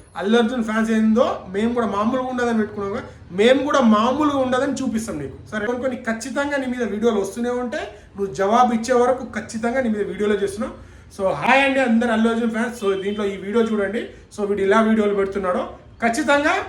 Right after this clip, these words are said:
నువ్వు దానికి సమాధానం చెప్పాలి. నీకు మాట్లాడే హక్కు ఉంది, కాదనట్లేదు, నిజం తెలుసుకొని మాట్లాడే హక్కు ఉంది. కానీ ఇట్లా అబద్ధాన్ని ప్రచారం చేసే హక్కు నీకు లేదు.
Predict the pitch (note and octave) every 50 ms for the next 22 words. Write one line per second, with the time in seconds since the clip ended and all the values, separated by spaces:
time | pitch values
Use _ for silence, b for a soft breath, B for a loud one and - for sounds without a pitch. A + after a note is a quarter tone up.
0 | - - - - - - - - - - - - - - - - - - - -
1 | G3 G3 G#3+ A#3 C4+ C4 - - G#3+ G#3 A3+ B3 D4+ D4 C#4 B3+ B3 - - F3+
2 | F3 F3+ F3 F3+ F3+ E3+ F3+ G3 - A#3+ B3+ C4 C4+ - - - - C#4 B3+ A#3+
3 | A3+ A#3 A#3 A#3 G#3 - - - - - F3+ F#3 G3+ G#3+ G#3+ G#3 G3+ F3 D#3 -
4 | B B B B B B D3+ F3 G3+ G3 C#4+ D4 C#4+ A#3+ B3+ B3+ B3 - - C#4+
5 | B3+ A#3+ A#3 A3 A3 G#3+ A3+ A3+ A3+ G#3 F3 - - A3 G#3 G3 D#3+ D3+ - G3+
6 | G#3+ A#3 A#3 G3+ - G#3 G3 - B B B B B - D#3+ - B3 C4 B3+ C#4
7 | C4+ C4+ - A#3+ A#3 G#3+ A3+ B3 B3 A#3+ A#3+ A3+ A#3 A3+ A3 A3+ F#3 F3+ - -
8 | C#4 C4+ C4+ - - F3+ F#3+ A3+ A#3 A3+ -